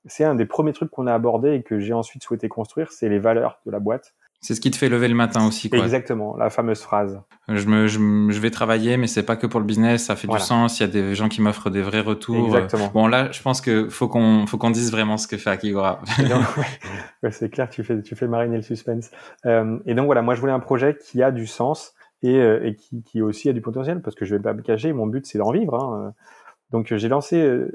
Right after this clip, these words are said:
Speaker 1: cette idée-là sur la base de cette expérience en deux mille quinze où je me suis dit qu'il fallait créer un lieu de rencontre entre les entreprises et les experts métiers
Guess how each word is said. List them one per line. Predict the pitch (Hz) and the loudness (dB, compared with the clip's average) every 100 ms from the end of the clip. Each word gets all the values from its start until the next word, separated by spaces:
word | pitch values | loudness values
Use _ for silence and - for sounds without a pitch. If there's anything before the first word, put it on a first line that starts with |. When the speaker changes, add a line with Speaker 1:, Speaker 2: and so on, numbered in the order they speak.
| 208 | -8
Speaker 1:
cette | - 131 - | -2 -4 -2
idée-là | 135 143 170 | 2 2 2
sur | - 170 151 | 0 0 2
la | |
base | 139 143 | 2 0
de | 117 | -2
cette | 120 | -4
expérience | 117 - 131 135 - | -4 -2 0 0 -2
en | |
deux | 117 | -2
mille | 110 | -2
quinze | 131 165 139 - | 0 0 0 -2
où | 127 | 0
je | |
me | 117 | 0
suis | 113 139 | -2 -4
dit | |
qu'il | 143 | -2
fallait | 113 113 | 0 -2
créer | - 127 135 | -4 -2 0
un | 120 | 2
lieu | 123 | 2
de | 120 | 2
rencontre | 117 127 147 _ _ - | 0 -2 -8 _ _ -4
entre | 131 - 127 | -4 0 0
les | 113 110 | 2 0
entreprises | 107 110 - 135 143 - - _ _ _ - | 0 -4 -2 -2 0 -4 -12 _ _ _ 0
et | 131 | 2
les | 127 110 | 4 2
experts | 117 - 135 135 110 | 0 0 0 2 0
métiers | 117 123 120 - 127 | 2 2 0 -2 -2